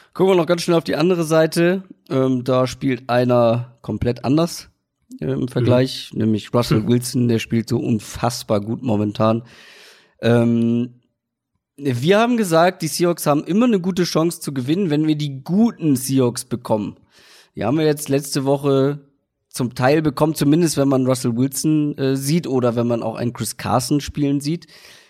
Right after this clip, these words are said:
Speaker 1: Ähm, aber das meinten wir damit nicht unbedingt, sondern wir meinten vor allem dann auch das Play-Calling und, ähm,
Speaker 2: Mhm.
Speaker 1: das war wirklich teilweise wieder ein bisschen fragwürdig, was man da gesehen hat.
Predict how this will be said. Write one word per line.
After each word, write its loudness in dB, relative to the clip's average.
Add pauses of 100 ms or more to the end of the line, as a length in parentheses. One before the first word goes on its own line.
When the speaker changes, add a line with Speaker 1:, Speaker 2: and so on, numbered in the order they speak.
(120)
Speaker 1:
Ähm, 2
aber -2
das -2
meinten 2
wir 2
damit 0
nicht -6
unbedingt, -2
sondern 0
wir 2
meinten 0
vor -8
allem 2
dann 0
auch -6
das -8
Play-Calling 0
und, -6 (480)
ähm, 2
Speaker 2:
Mhm. 0
Speaker 1:
das -2
war -2
wirklich -4
teilweise 0
wieder -2
ein 2
bisschen 0 (100)
fragwürdig, -6
was -6
man -2
da 2
gesehen 0
hat. -2